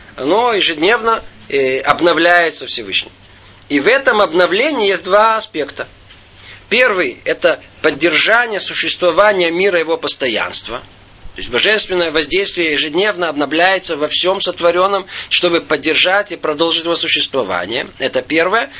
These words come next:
первый аспект. А второй, э, заключается в том, э, что о каждом дне из шести тысяч лет есть отдельное постановление от Всевышнего.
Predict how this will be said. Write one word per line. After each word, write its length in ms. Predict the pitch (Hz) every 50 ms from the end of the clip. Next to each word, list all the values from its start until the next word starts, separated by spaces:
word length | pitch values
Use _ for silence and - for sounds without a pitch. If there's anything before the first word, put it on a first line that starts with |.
| - - -
первый 240 | - 139 143 151 170
аспект. 400 | 180 - - 208 233 240 - 196
А 60 | 175
второй, 640 | - - 180 165 160 202 262 311 320 277 240 277 - - - - - - - - - - -
э, 220 | - - 135 135 131
заключается 640 | 127 156 151 175 165 - - 214 233 233 - 233 208
в 60 | -
том, 500 | - 277 294 285 254 240 233 262 269 269 - - - - - - - -
э, 240 | - 139 139 135 135
что 1120 | 135 - - - - 190 190 196 196 196 190 190 190 190 190 190 190 185 185 180 180 - - - -
о 120 | 156 156
каждом 560 | 151 - 214 247 247 214 - 220 208 190 185 185 - - -
дне 640 | 123 131 165 202 240 277 277 254 233 226 214 240 -
из 160 | - 151 143
шести 320 | - - 156 - - 208 196
тысяч 380 | 226 220 - - 214 - -
лет 360 | 247 247 277 311 302 302 - -
есть 240 | 170 196 226 226 -
отдельное 460 | 190 165 151 180 220 240 233 226 208
постановление 880 | 208 190 175 - - 185 175 180 175 165 180 190 202 202 196 185 180 175
от 80 | 156
Всевышнего. 560 | - - 156 131 123 113 - - - - -